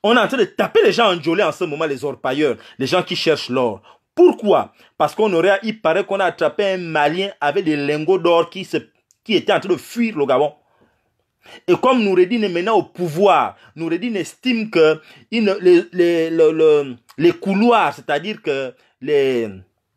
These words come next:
la gestion de l'or, il ne connaît pas. Il ne connaît pas qui, qui gère quoi. Il s'en, on va. Donc, il va falloir que lui aussi trouve ces gens. Il a d'abord envoyé les gens en Djolé pour aller bastonner tout ce qui se passe là-bas en Djolé.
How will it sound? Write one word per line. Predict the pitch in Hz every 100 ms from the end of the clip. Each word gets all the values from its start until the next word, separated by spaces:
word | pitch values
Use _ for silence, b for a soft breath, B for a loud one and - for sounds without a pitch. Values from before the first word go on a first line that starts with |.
| _ _ _ -
la | 151
gestion | 139 160 - 247 220
de | 160
l'or, | 180 196
il | 180
ne |
connaît | 143 139 156
pas. | 156 101
Il | 135
ne | -
connaît | 143
pas | 156 147
qui, | - 160 -
qui | - 165 135
gère | 151 127
quoi. | - 151 110 B B
Il | 160
s'en, | 160 160 151 143
on | 123 123 127 127 170 165 139 123 123
va. | 120 156 - B B B
Donc, | 165 147 - B
il | 165
va | 165
falloir | 165 143 165
que | -
lui | 135 165
aussi | 139 175 -
trouve | - 151
ces | - 151
gens. | 127 127 - B
Il | 165 170
a |
d'abord | 139 151 170
envoyé | 143 135 160
les | 139
gens | 170 156
en | 139
Djolé | 127 143 165
pour | - 139
aller | 175
bastonner | 143 143 - 156 156 170
tout | 214
ce | 214
qui | - 185
se | -
passe | - 160 -
là-bas | 120 135 120
en |
Djolé. | 107 95